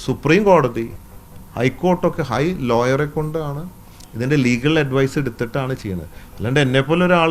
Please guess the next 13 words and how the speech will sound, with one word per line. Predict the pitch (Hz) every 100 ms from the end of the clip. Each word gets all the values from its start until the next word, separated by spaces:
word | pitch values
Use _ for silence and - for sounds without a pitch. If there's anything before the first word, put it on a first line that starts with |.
| 170
ഇത്രയും | 160 156 160
വലിയൊരു | 160 156 143
ബ്രാൻഡ് | 131 127 135 139 90 - - - 113
വെറുതെ | 117 123 175
കയറി | 175 175 170
ഒരു | 170
ബിസിനസ് | 156 - 135 -
അങ്ങോട്ട് | 151 143 -
ചെയ്യുമോ | 110 98
നിയമം | 113 127 135
നോക്കാതെ? | 127 120 127 131 170 - - - - -
അത് | 92 113 120
പ്രകാരം | 135 139 165